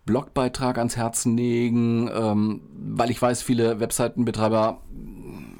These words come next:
haben so im Hinterkopf, hey, die Großen sind so groß, da komme ich doch mit meiner kleinen Popelseite überhaupt nicht ran. Das Magazin Entwickler hat genau über diesen Aspekt was geschrieben. Es gibt einen schönen Beitrag, der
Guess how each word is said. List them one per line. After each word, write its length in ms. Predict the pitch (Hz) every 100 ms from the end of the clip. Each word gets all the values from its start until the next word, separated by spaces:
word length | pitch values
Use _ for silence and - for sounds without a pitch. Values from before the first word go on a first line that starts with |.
| - -
haben 180 | - 123
so 100 | 127
im 80 | 110
Hinterkopf, 600 | 120 117 - 117 - - 113 110
hey, 480 | 120 127 123 101 - - - -
die 220 | 123 120
Großen 440 | - 113 139 139 123
sind 180 | 123
so 180 | 107 147
groß, 640 | 156 104 123 135 - - - - - - - - -
da 100 | 92
komme 220 | - 123
ich 60 | 113
doch 100 | 113
mit 120 | 104
meiner 220 | 104 104
kleinen 320 | - 104 104
Popelseite 600 | 104 107 107 - 95 98
überhaupt 300 | 95 95 -
nicht 200 | 101 -
ran. 280 | 95 87 78 - - - - - -
Das 420 | 95 92 - - -
Magazin 920 | 101 98 98 - 104 101 98 95 95 - - -
Entwickler 640 | 90 92 131 131 139 135 -
hat 180 | 135
genau 360 | - 113 113 123
über 120 | 113
diesen 280 | 104 123 120
Aspekt 340 | 90 - 120 113
was 140 | -
geschrieben. 440 | 104 - 123 147
Es 100 | 113
gibt 160 | - -
einen 100 | 113
schönen 220 | - 120
Beitrag, 320 | 113 131 151
der 220 | 143 127